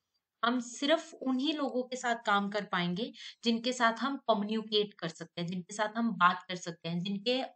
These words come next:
जिनकी और उन सामने वाले और मेरे पास कोई एक ल-, common language हो, common भाषा हो कि वो मुझे समझ पाए और मैं उसे।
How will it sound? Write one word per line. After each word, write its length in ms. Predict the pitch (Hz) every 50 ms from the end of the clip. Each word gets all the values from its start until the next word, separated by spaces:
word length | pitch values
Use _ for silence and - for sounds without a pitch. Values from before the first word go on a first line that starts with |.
| _ _ - 180
जिनकी 360 | 208 214 214 208 208 269 294
और 380 | 294 - - 226 233 247 240 240 - - - - - - _ _
उन 200 | - 240 240 233
सामने 400 | - - 254 220 202 214 220 247
वाले 280 | 254 262 254 254 285 311
और 260 | 320 - - 254 254
मेरे 320 | 233 220 214 208 202 208 226
पास 280 | 220 233 214 220 220
कोई 300 | - - 262 262 262 - -
एक 160 | 262 269 - _ 220
ल-, 300 | 208 202 208 - - _ _
common 440 | 220 220 214 226 247 269 277 269
language 540 | 240 214 208 185 185 190 190 214 214 190 165
हो, 100 | 180 180
common 420 | 180 - - 202 202 220 240 247 220
भाषा 360 | 185 185 180 170 - - 214
हो 220 | 196 175 143 - _ - - - _ _
कि 80 | 254
वो 220 | 262 226 240 254 269
मुझे 300 | 254 240 233 - 247 269
समझ 340 | 254 262 247 240 240 240 -
पाए 220 | _ 269 285 320
और 280 | 339 - 233 240 240 220
मैं 320 | 202 196 185 185 196 - -
उसे। 300 | 180 - - _ _